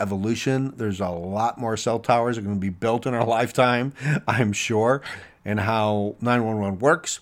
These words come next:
So I don't, unless I'm gonna be downhill skiing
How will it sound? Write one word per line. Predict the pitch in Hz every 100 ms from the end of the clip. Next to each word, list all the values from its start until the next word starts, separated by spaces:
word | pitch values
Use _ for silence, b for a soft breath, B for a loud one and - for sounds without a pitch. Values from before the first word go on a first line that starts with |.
| B B B
So | 156 147 143
I | 147
don't, | 208 233 - _ _ -
unless | 147 190 208 - - -
I'm | 165
gonna | 147 165 151
be | 147 139 127
downhill | 104 120 127 131 127 123
skiing | 110 - - 139 107 85 87